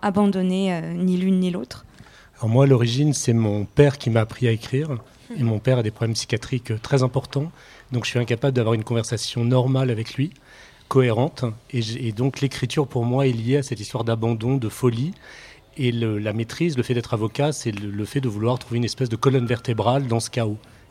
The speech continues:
Speaker 2: Et donc, de, depuis toujours, je suis, euh, entre ces deux pôles, entre la maîtrise et l'abandon, pour avoir une discussion avec mon père, avec tout le monde. Et voilà.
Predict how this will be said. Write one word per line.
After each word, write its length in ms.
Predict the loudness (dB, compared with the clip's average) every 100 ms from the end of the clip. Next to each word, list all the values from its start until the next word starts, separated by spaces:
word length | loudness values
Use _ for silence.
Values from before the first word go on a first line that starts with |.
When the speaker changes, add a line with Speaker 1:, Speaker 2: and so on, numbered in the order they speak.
| -14
Speaker 2:
Et 60 | -8
donc, 360 | -2 0 0 -2
de, 200 | -4 -6 -12 -16 -14 -14 -8
depuis 240 | -8 -6
toujours, 460 | -6 -2 0 0 0
je 120 | 0
suis, 380 | -2 -2 -2 0
euh, 120 | -2 -4 -14 -6
entre 240 | -4 -2
ces 200 | -4 -2
deux 160 | 0 -2
pôles, 340 | 0 0 0
entre 240 | 0 -2 -2
la 80 |
maîtrise 320 | -2 -2 0 0
et 60 |
l'abandon, 520 | 0 0 -2 0 0 -2 -10 -18
pour 160 | -2 0
avoir 180 | 2 2
une 100 | 0
discussion 640 | -4 -8 -8 -6 -4 -2
avec 320 | -2 -4 -6
mon 120 | -8
père, 280 | -6 -4 -4
avec 160 | -4 -8
tout 140 | -10
le 80 | -8
monde. 300 | -6 -4 -4
Et 180 | -6 -8
voilà. 180 | -10